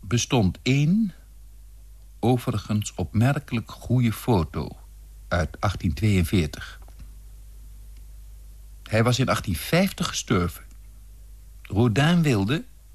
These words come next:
los van de gelijkenis... ook het wezen van de schrijver gestalte geven. Hij verdiepte zich in zijn boeken...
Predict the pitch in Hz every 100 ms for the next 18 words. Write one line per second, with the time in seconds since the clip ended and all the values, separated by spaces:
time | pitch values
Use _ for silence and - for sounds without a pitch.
0 | - - - 90 139 - - 151 143 139
1 | 95 80 - 87 156 - - - - -
2 | - - - - - - - - 139 131
3 | - 101 - - - 85 76 110 165 170
4 | 147 139 127 127 107 - - 151 165 113
5 | - 73 - 120 80 - - - 76 69
6 | - - - - - - - - - -
7 | 101 104 - 87 151 - 120 117 95 107
8 | 87 85 80 71 82 - 196